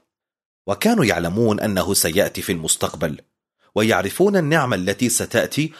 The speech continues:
ويرغبون في فهم ذلك فهما أفضل، فقد كانوا معجبين بذلك. لاحظوا العبارة الصغيرة:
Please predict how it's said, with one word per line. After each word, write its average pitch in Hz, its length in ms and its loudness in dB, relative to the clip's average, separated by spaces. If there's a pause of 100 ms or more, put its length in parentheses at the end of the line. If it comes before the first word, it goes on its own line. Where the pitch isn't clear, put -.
(120)
ويرغبون 147 800 4
في 143 220 0
فهم 131 320 0
ذلك 120 520 2
فهما 117 520 0 (100)
أفضل، 101 420 0 (760)
فقد - 360 -2
كانوا 170 320 0
معجبين 113 680 0
بذلك. 73 680 -6 (1080)
لاحظوا 185 440 4
العبارة 123 440 4
الصغيرة: 92 720 0